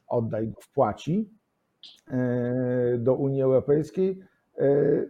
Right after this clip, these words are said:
i tak, i tak go wpłaci do Unii Europejskiej, ale nie musi go pobierać od podmiotów, które dokonują darowizn na rzecz tych trzech, e, pod-, e, grup podmiotów, które wymieniliśmy. Natomiast jakby, no, tak powszechnie, jak chcemy wesprzeć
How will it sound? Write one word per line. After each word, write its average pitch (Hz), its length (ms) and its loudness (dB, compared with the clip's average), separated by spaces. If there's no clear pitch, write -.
i 185 80 -4
tak, 180 220 2
i 165 40 -6
tak 175 200 4
go 143 100 6
wpłaci 139 320 2
do 143 120 2
Unii 143 180 0
Europejskiej, 185 540 0
ale 165 200 4
nie 156 100 -2
musi 156 240 -2
go 147 100 4
pobierać 127 540 0
od 117 200 -4
podmiotów, 117 520 -4
które 117 300 0
dokonują 120 680 -2
darowizn 113 520 -2
na 107 100 -6
rzecz 104 220 -8
tych 113 140 -10
trzech, - 400 -8
e, 110 180 -6
pod-, 120 200 -4
e, 120 380 -2
grup 131 320 2
podmiotów, 123 480 -2
które 113 400 -2
wymieniliśmy. 127 840 -2
Natomiast 143 380 -6
jakby, 139 260 -2
no, 143 120 -4
tak 156 220 -2
powszechnie, 143 520 -4
jak 131 200 -2
chcemy 127 300 -4
wesprzeć 127 460 -2